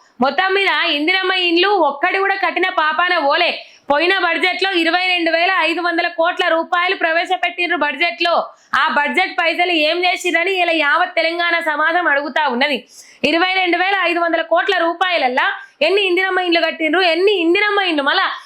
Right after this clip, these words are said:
కేసీఆర్ హయాంలో కట్టిన డబల్ బెడ్‌రూమ్ ఇండ్లు కాదు, ఎన్ని ఇందిరమ్మ ఇండ్లు కట్టిండ్రు, ఎన్ని ఇందిరమ్మ ఇండ్లు ప్రజలకు మంజూరు చేసిండ్రు, ఎన్ని ఇందిరమ్మ ఇండ్లల్లా పేద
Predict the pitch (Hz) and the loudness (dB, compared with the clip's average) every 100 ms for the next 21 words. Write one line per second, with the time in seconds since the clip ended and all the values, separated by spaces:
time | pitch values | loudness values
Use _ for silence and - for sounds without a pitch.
0 | - 302 339 392 392 392 359 359 370 359 | -4 0 0 0 0 0 0 0 0 -2
1 | 349 349 311 349 349 359 370 349 339 302 | -2 0 0 0 -2 -2 0 0 2 0
2 | 302 339 214 - - - 262 320 381 359 | 0 -2 -4 -10 -20 -4 0 2 0 0
3 | 311 339 392 381 370 330 330 311 285 302 | 0 2 0 0 0 0 0 -2 -4 0
4 | 349 339 330 370 330 320 381 370 359 330 | 2 2 0 0 0 0 0 0 0 0
5 | 359 320 269 359 359 294 277 302 349 320 | 0 0 0 0 0 -2 -2 0 0 0
6 | 294 277 269 302 403 - - 262 311 381 | 0 -2 0 0 0 -6 -6 -2 2 2
7 | 381 330 339 392 381 359 339 330 349 381 | 2 2 2 2 0 0 0 2 2 2
8 | 330 330 - - - 294 381 | 2 0 -2 -12 -2 0 2